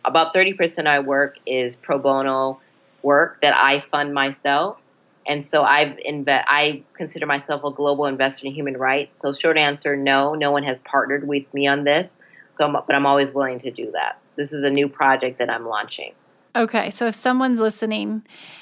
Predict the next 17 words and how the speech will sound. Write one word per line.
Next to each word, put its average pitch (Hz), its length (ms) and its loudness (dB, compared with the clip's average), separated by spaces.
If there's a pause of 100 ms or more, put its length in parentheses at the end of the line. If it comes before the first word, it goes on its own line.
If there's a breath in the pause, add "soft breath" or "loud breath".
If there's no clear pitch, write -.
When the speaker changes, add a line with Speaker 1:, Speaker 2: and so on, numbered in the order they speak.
Speaker 2:
and 226 240 4
they 226 140 6
work 226 260 2
for 208 460 0
a - 80 -6
big 220 220 -8
company 220 640 -6 (100)
that - 220 -6
sounds 214 440 0
like, 208 600 -2
um, - 420 -14 (120)
or 233 100 -6
that 214 160 2
they 214 160 4
feel 214 540 2 (640 loud breath)
is 233 160 0
aligned 220 520 4